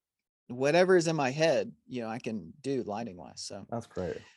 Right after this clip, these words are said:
Speaker 2: Well,
Speaker 1: Yeah,
Speaker 2: thank you,
Speaker 1: it's nice.
Speaker 2: Justin. I don't, I don't, like, we've spoken for an hour and I, I
Speaker 1: Have
Speaker 2: appreciate
Speaker 1: we? <laughs>
Speaker 2: this.
Speaker 1: I didn't
Speaker 2: I know, <laughs> yeah,
Speaker 1: realize. Yeah,
Speaker 2: so
Speaker 1: that's
Speaker 2: much,
Speaker 1: great.
Speaker 2: but I appreciate, no,
Speaker 1: <laughs>
Speaker 2: it's gone by really quickly. But I, I just,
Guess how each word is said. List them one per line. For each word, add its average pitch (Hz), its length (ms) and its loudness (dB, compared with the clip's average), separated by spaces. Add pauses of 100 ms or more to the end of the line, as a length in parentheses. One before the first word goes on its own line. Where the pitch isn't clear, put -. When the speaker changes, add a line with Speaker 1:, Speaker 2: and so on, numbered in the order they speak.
Speaker 2:
Well, 131 200 -4
Speaker 1:
Yeah, 170 120 8
Speaker 2:
thank 113 60 0
you, 123 80 4
Speaker 1:
it's - 20 2
nice. 120 220 4
Speaker 2:
Justin. 120 100 0
I 117 100 4
don't, 135 140 6
I 123 100 2
don't, 127 260 4
like, 113 160 0
we've 127 280 2 (160)
spoken 117 420 0
for 98 280 -6 (200)
an 110 80 -2
hour 98 300 2
and 98 80 -2
I, 95 280 -2 (160)
I - 60 -4 (300)
Speaker 1:
Have 151 220 6
Speaker 2:
appreciate - 0 -
Speaker 1:
we? 175 60 4
<laughs> - 340 2
Speaker 2:
this. - 0 -
Speaker 1:
I 190 100 6
didn't 190 220 6
Speaker 2:
I - 20 4
know, - 120 8
<laughs> 196 40 8
yeah, 202 240 6
Speaker 1:
realize. 160 140 -2
Yeah, 180 160 6
Speaker 2:
so 123 220 8
Speaker 1:
that's 127 100 4
Speaker 2:
much, 139 120 6
Speaker 1:
great. - 60 6
Speaker 2:
but 131 100 6
I 135 60 10
appreciate, 135 460 4
no, 139 140 6
Speaker 1:
<laughs> - 0 -
Speaker 2:
it's 127 180 4
gone 127 180 2
by 120 100 2
really 113 280 0
quickly. 107 280 -4 (220)
But 143 80 6
I, 139 240 4
I 139 40 2
just, 139 220 -4